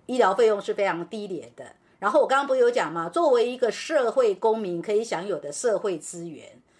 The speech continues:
所以我就享有了相对便宜的，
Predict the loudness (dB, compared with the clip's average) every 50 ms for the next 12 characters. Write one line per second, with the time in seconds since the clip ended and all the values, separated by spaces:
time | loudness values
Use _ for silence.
0 | _ _ 0 2 2 4 2 2 -2 -6 -8 -10 -6 -4 -2 2 4 4 4 4
1 | 2 2 0 0 0 0 0 0 0 0 -2 -6 -8 -10 -12 _ 2 6 6 6
2 | 6 8 8 8 8 8 8 4 0 -4 _ -2 4 6 6 6 6 4 0 0
3 | 2 2 2 2 2 -2